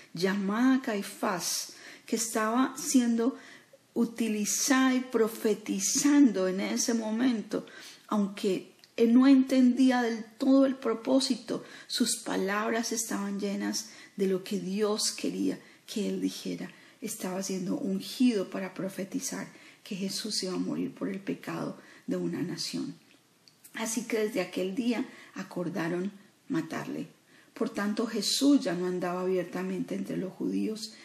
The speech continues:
sino que se alejó de allí a la región contigua al desierto, a una ciudad llamada Efraín, y se quedó allí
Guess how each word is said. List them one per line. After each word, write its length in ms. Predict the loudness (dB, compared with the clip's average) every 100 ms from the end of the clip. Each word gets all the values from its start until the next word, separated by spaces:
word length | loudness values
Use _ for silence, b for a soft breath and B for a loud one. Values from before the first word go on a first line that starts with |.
| B -8
sino 340 | -2 -2 -2
que 160 | -2 -2
se 200 | -2 -2
alejó 540 | -2 -2 -2 2 2
de 100 | 2
allí 360 | -2 -4 -6 -8 B B
a 140 | -6 -4
la 120 | -4
región 520 | -4 -6 -4 -2 -2
contigua 640 | -4 -4 -2 -4 -4 -4
al 140 | -2 -2
desierto, 640 | -4 -2 0 0 -2 -10 B B B
a 140 | -4
una 260 | -2 0 -2
ciudad 540 | -2 0 0 0 -4
llamada 600 | -4 -4 -4 -2 -2 -2 -2
Efraín, 640 | -6 -4 -2 2 2 2 B B -10
y 80 | -6
se 200 | -6 -2
quedó 320 | 2 4 2
allí 480 | 0 -4 -4 -6